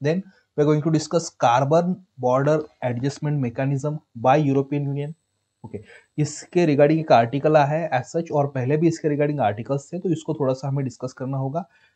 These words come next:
And then values and ethics in higher education। ओके, तो यूजीसी has issued certain guidelines regarding the values and ethics in higher education। ओके, तो उसको थोड़ा सा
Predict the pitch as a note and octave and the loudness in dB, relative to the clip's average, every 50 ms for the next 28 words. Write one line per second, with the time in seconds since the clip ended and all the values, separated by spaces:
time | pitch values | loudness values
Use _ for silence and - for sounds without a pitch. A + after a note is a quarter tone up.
0 | _ - B2 C#3+ D#3 D#3 G3 A3 G3+ E3 C3+ C3 C3 C#3 D#3+ G3 G#3 F#3+ G3 G3 | _ -4 -2 0 2 2 4 4 2 2 2 2 2 2 2 4 4 6 4 4
1 | F#3 - D#3+ D3+ D3+ - E3+ E3 - - - F#3 F#3 - - - B2 C3+ D3 C#3+ | 4 2 -2 -4 -2 -4 -6 -6 -6 -4 -2 -2 -2 -2 -2 -4 -2 0 0 0
2 | C3 A2 G2 G#2+ G#2 G#2 - - - G2 F#2 _ _ _ _ _ B2+ C#3 - B3 | 0 -2 -4 -8 -10 -10 -12 -12 -14 -16 -18 _ _ _ _ _ -8 -4 -4 -4
3 | B3 - _ _ _ _ _ - F3+ D#3+ C#3+ D3 D#3+ F#3 F#3+ E3 E3 A3 B3 A#3 | -4 -6 _ _ _ _ _ 0 2 2 4 6 6 6 6 6 6 6 4 4
4 | A#3+ - - D#3+ D#3 F3 A3 A#3+ A#3 - - - C3+ C3 C#3 D3 D#3 E3+ E3+ - | 2 0 -2 0 0 0 0 -2 -4 -6 -2 2 4 6 6 6 6 6 2 -2
5 | - _ _ _ _ _ - D3+ C3 - - E3 F3 F3 F3 - C#3 B2+ B2 C#3 | -10 _ _ _ _ _ -6 -6 -4 -2 0 0 2 2 2 0 0 0 0 0
6 | C#3+ D3+ C3+ D3 C3 A#2 A#2 A#2+ B2 C3 C#3+ D3+ D#3 - - - C3+ B2 A#2 A#2+ | -2 0 0 0 0 0 0 -2 -2 -2 -2 -2 -4 -8 -10 -10 -8 -6 -4 -2
7 | A#2+ A2+ A#2+ B2 A#2+ B2 A#2+ C3 D3+ D3 C3+ A2 G#2+ A#2 A#2+ A#2 A#2+ A#2 A#2 A2 | -2 -2 -2 -4 -6 -6 -6 -4 -4 -4 -4 -4 -4 -6 -6 -6 -6 -8 -8 -8
8 | A2 - - - - C3+ C3+ C3 - - - G#2+ A2 G2 G#2+ - - A#2 G2+ A2 | -10 -14 -18 -16 -14 -14 -14 -14 -14 -12 -10 -8 -8 -8 -10 -10 -10 -10 -10 -10
9 | G2+ G2+ F#2+ - - - _ _ _ _ _ _ _ - A2+ A#2 - G3 A3+ - | -12 -12 -14 -16 -18 -20 _ _ _ _ _ _ _ -16 -12 -8 -8 -8 -8 -10
10 | _ _ _ _ _ _ _ _ - G3 G#3 G#3 - F#3 D#3+ - - - A3 A3+ | _ _ _ _ _ _ _ _ 6 6 6 6 6 0 -2 -2 0 2 4 4
11 | A3+ A3+ F3 D#3+ D#3+ - - - F3+ F3+ F#3+ F#3 - _ | 4 6 6 8 8 6 6 4 4 4 4 2 0 _